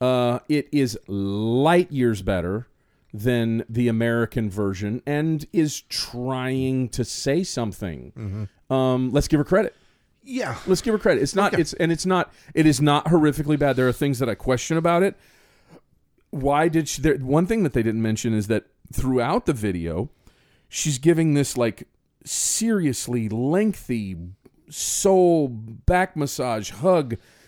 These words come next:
Speaker 1: to this faceless male, uh, somewhere between twenties and adolescent male. Never see his face, but she's just clinging to him.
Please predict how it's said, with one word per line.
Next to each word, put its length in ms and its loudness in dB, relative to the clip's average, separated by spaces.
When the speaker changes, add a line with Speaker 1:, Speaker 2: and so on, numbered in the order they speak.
Speaker 1:
to 120 0
this 200 0
faceless 1120 -2
male, 720 2
uh, 220 2
somewhere 560 -2
between 680 -2
twenties 460 -2
and 100 -2
adolescent 640 0
male. 380 0
Never 260 2
see 180 -2
his 120 0
face, 220 0
but 100 -8
she's 200 -8
just 260 -10
clinging 760 0
to 240 -2
him. 420 -4